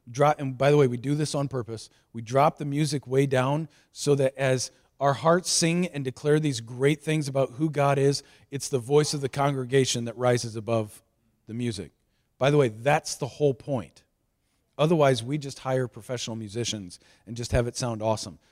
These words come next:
That's not the point. The point is to cause you and your hearts to be moved by the truth of who God is.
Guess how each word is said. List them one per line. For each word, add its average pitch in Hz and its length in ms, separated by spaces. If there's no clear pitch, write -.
That's 131 240
not 131 220
the 113 60
point. 104 300
The 107 80
point 160 340
is 139 120
to 131 80
cause 127 460
you 123 560
and 120 160
your 147 140
hearts 147 400
to 131 100
be 117 160
moved 120 460
by 117 100
the 110 100
truth 123 280
of 107 100
who 123 140
God 107 240
is. 95 180